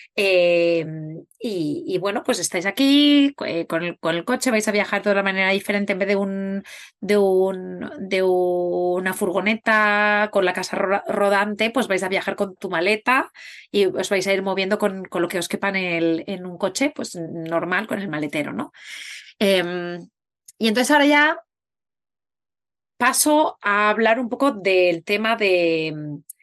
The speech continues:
del, del, de la conciliación, y entonces ahí, si quieres, hablamos quizás primero de,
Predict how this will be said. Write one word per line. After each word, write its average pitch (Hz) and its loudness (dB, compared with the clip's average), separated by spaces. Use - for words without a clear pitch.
del, 175 0
del, 185 0
de 196 -2
la 190 -2
conciliación, 214 0
y 226 -2
entonces 220 2
ahí, 226 0
si 240 -4
quieres, 208 0
hablamos 208 -4
quizás 226 -2
primero 226 -2
de, 208 0